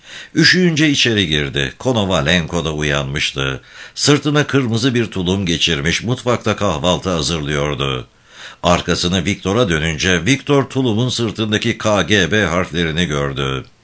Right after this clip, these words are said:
Kahvaltıdan sonra çalışmaya başladılar. Konovalenko gizli odanın kilitli kapısını açtı. Odanın içinde bir masadan ve tavanda asılı oldukça parlak bir ampulden başka bir şey yoktu.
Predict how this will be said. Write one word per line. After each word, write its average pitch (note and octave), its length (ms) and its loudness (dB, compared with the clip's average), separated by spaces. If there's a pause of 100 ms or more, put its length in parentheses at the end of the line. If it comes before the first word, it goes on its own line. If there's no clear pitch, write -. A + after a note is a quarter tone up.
(800)
Kahvaltıdan D3 680 4
sonra F2 320 0
çalışmaya D#2 560 0
başladılar. C#2+ 680 -2 (320)
Konovalenko C3+ 960 2
gizli F#2 340 0
odanın E2 400 0
kilitli G#2+ 440 -2
kapısını E2 500 -2
açtı. C#2 600 -2 (440)
Odanın C3+ 420 2
içinde D#2+ 520 2
bir C#3+ 140 4
masadan B2 600 0
ve A2+ 120 2
tavanda G#2+ 440 0
asılı F2+ 360 -2
oldukça E2+ 640 0
parlak G2+ 500 0
bir A2+ 100 0
ampulden G2 680 0
başka E2+ 300 0
bir E2+ 140 0
şey E2 300 0
yoktu. C#2 640 -4